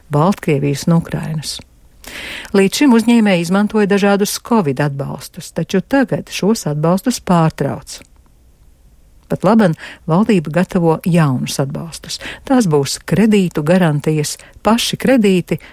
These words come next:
un eksporta kredīta garantijas. Latvija ziedos Nikaragvai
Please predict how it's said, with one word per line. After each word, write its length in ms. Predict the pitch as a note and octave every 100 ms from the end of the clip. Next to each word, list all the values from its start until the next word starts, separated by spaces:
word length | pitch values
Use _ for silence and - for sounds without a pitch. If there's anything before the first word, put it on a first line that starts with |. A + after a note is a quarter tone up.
| -
un 180 | A3+ G#3
eksporta 640 | F#3+ F3 - - E3+ -
kredīta 640 | E3 - D3+ C#3+ C#3+ C#3 C#3+
garantijas. 760 | C#3+ C3 C3 C3+ D3+ D3 - - - _ _ _ - - - - - - - - - _ _ - - _ _ _ - - - - - -
Latvija 480 | G#3 C4+ G#3+ E3+
ziedos 540 | D3 F#3 A#3+ D#3 D3+ -
Nikaragvai 800 | A3 B3+ F3 D3 C#3 C#3+ C#3